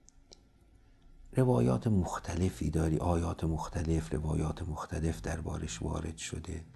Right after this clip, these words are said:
قرآن در مقام کتاب بودن گاهی بهش می‌گن کتاب مکنون، گاهی بهش می‌گن کتاب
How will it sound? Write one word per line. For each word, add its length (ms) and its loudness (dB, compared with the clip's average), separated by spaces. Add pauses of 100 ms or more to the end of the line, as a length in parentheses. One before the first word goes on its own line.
(1040)
قرآن 380 6
در 260 4
مقام 840 2 (840)
کتاب 560 -2 (140)
بودن 760 2 (720)
گاهی 200 6
بهش 320 0
می‌گن 280 0
کتاب 440 -2
مکنون، 640 2
گاهی 220 0
بهش 220 -4
می‌گن 220 -4
کتاب 460 0